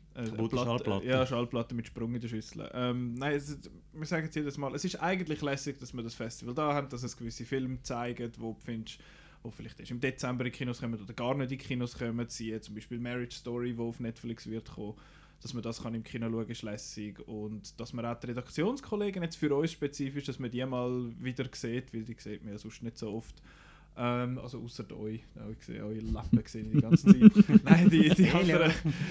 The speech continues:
Speaker 1: die anderen netten, lässigen, coolen Freelancer, die man sonst nicht so trifft. Das ist alles witzig und ja, aber das Festival an sich ist schon ein bisschen,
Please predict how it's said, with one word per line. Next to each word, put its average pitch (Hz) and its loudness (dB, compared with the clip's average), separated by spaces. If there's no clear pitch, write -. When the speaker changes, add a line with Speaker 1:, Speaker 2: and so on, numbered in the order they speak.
Speaker 1:
die 143 2
anderen 143 2
netten, 131 -2
lässigen, 127 -6
coolen 123 -6
Freelancer, 123 -6
die 113 -10
man 110 -8
sonst 113 -12
nicht 113 -10
so - -16
trifft. - -12
Das 160 -6
ist 170 -6
alles 147 -2
witzig 135 -6
und 123 -4
ja, 107 -8
aber 123 -12
das - -12
Festival 156 -6
an 151 -4
sich 160 -4
ist 151 -4
schon 180 -4
ein 170 -8
bisschen, 151 -6